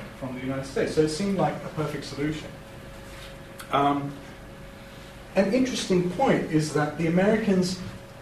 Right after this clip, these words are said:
were very skept-, you know, the question arises, of course, as to why they backed Iran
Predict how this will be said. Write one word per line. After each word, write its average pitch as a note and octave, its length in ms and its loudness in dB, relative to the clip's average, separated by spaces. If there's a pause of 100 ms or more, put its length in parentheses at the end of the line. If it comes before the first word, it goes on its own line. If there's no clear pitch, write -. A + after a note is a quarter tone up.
(460)
were D#3+ 120 4
very G#3+ 360 4
skept-, A#3 500 2 (160)
you F#3 100 4
know, - 160 2 (300)
the D#3 80 -2
question A#3+ 380 4
arises, F3+ 480 4
of - 240 -10
course, A#2 400 0
as C#3 140 -4
to D3 60 -4
why F3+ 280 2
they E3 160 6
backed - 240 -4
Iran - 440 -2